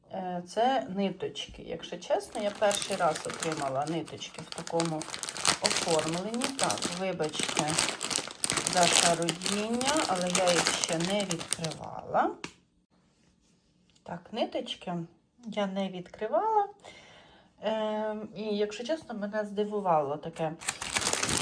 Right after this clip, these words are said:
е, пакування, тому що я зазвичай отримую не на бабінках, бачите, так прикольно,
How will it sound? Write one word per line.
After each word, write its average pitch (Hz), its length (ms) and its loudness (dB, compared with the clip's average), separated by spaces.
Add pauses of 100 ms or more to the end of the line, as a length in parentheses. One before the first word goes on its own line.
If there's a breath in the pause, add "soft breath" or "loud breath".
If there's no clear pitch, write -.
(600)
е, 185 240 2
пакування, 302 720 4
тому 208 180 0
що 208 160 -2
я 247 180 2
зазвичай 233 720 0 (140)
отримую 185 720 -4
не 190 200 -2
на 175 140 -2
бабінках, 202 880 -6
бачите, - 480 -12
так - 180 -16
прикольно, - 640 -8